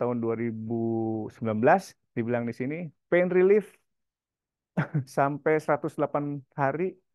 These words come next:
average some patient chronic. Oke, jadi pain reliefnya sangat baik sehingga kalau pada pasien-pasien yang tidak menggunakan tap block, dia sampai dua bulan, tiga bulan op-, pasca operasi dia akan datang lagi ke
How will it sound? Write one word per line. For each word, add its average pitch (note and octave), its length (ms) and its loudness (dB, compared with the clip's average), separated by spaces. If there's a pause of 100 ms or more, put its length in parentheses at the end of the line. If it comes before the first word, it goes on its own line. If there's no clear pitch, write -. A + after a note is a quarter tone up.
(140)
average D3+ 420 -4
some C3+ 300 -4
patient C#3+ 320 -4
chronic. A2 420 -4 (540)
Oke, C3 340 2 (220)
jadi D#3 480 4
pain F3 240 4
reliefnya E3 340 2
sangat D#3 300 -2
baik B2+ 420 2 (300)
sehingga D3+ 400 -2
kalau E3 240 -2
pada C#3+ 180 0
pasien-pasien F3 600 -4
yang F3+ 60 -4
tidak D#3 200 2
menggunakan C3+ 640 -4
tap B3 240 -4
block, A2+ 240 -2 (460)
dia C#3 640 0
sampai C#3+ 560 -2
dua C3 240 -2
bulan, C3 260 -4
tiga B2+ 220 -2
bulan B2 500 -4
op-, B2 220 -10 (100)
pasca B2 300 0
operasi A#2 420 -2
dia F3+ 220 2
akan C#3+ 160 -4
datang A#2+ 260 -4
lagi D3 320 -4 (720)
ke C3+ 80 4